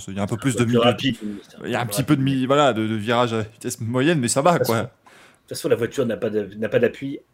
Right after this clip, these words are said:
Speaker 2: à basse vitesse, à moyenne vitesse et à haute vitesse, donc, euh, ça changera rien.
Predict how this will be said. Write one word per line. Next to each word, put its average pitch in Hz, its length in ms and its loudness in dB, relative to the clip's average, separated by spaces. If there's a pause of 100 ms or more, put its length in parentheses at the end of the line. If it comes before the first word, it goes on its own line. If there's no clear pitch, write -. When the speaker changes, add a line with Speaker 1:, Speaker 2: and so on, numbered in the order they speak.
Speaker 2:
à 127 100 -4
basse 123 180 6
vitesse, 139 340 -4
à 123 60 -2
moyenne 110 180 0
vitesse 135 400 -8
et 113 100 -2
à 107 40 2
haute 110 80 0
vitesse, 92 280 -12
donc, 87 240 -18
euh, 87 120 -16 (600)
ça - 80 -20
changera 101 300 -16
rien. 104 160 -12